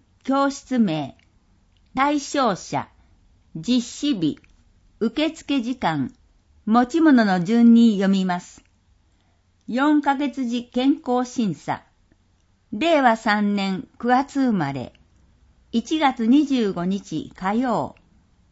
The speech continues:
個別でご案内します。母子健康手帳。アンケート。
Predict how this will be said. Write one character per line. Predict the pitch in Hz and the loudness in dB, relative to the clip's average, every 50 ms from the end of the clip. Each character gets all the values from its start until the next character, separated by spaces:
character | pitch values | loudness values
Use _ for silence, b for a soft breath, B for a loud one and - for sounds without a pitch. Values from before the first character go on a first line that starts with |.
| _ _ - | _ _ -6
個 | - 233 240 | -2 -2 0
別 | 247 294 285 285 269 | 0 0 -2 -2 -2
で | 262 277 269 262 | -2 0 0 0
ご | 214 240 | 2 4
案 | 240 233 240 233 233 | 4 6 6 6 4
内 | 233 226 220 226 220 | 4 4 2 -2 -4
し | - - 190 | -4 -6 -6
ま | 196 185 190 | -6 -6 -6
す。 | 190 - - - _ _ _ _ _ _ _ _ _ _ _ _ _ _ _ _ _ - 240 | -8 -14 -20 -20 _ _ _ _ _ _ _ _ _ _ _ _ _ _ _ _ _ -4 0
母 | 247 311 339 | 2 2 2
子 | - - - | 0 -6 -8
健 | - 262 262 277 285 277 | -2 0 4 4 4 4
康 | 277 - 262 247 254 | 2 0 -2 -2 -2
手 | 247 254 247 240 | -2 -2 -4 -4
帳。 | 240 - 175 156 143 123 98 - _ _ _ _ _ _ _ _ _ _ _ - | -4 -6 -4 -4 -4 -4 -6 -10 _ _ _ _ _ _ _ _ _ _ _ -4
ア | - - 277 | 0 2 4
ン | 277 269 | 4 4
ケ | 240 - - 190 180 165 | 4 0 -4 -4 -4 -4
ー | 143 - _ | -4 -6 _
ト。 | - 143 127 - | -8 -8 -8 -8